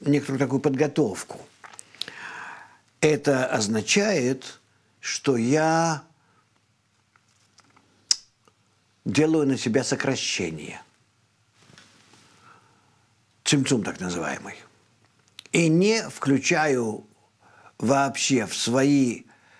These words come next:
ощущения, в свое сердце, то есть, и в свой разум, в свои мысли, ничего того, что есть во мне. Приподнимаюсь над собой и становлюсь абсолютно нейтральным.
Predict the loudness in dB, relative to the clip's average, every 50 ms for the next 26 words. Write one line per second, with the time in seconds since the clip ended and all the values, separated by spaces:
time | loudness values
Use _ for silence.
0 | -20 -20 -20 -20 -20 -20 -10 -6 -4 -4 -4 -2 -2 -2 -2 -2 -2 -2 -2 0
1 | 0 2 0 0 -2 -2 -4 -6 -4 -4 -4 -4 -2 -2 -2 -2 0 -2 -2 -2
2 | -4 -6 -14 -16 -14 -12 -12 -12 -12 -12 -14 -16 -18 -18 _ 0 2 2 2 0
3 | -2 -4 -2 0 0 2 2 2 0 0 0 -2 -2 -4 -4 -4 -4 -4 -4 -2
4 | 0 2 2 2 2 2 0 0 0 -2 -6 -16 -20 -10 -2 0 0 2 2 2
5 | 2 2 2 2 2 2 2 2 0 0 0 0 0 -2 -4 -4 -2 -2 -2 -2
6 | -4 -8 -10 -14 _ _ _ _ -20 -20 -20 -20 _ _ 2 4 4 4 2 0
7 | 0 2 0 2 2 2 2 2 0 -2 -2 -2 -2 -2 -2 -2 -2 0 0 2
8 | 2 2 2 2 0 -2 -4 -6 -4 -2 0 0 2 0 0 0 -2 -2 0 0
9 | 0 0 0 0 0 2 2 2 2 0 -2 0 0 2 2 2 2 2 0 -2
10 | -4 -6 -8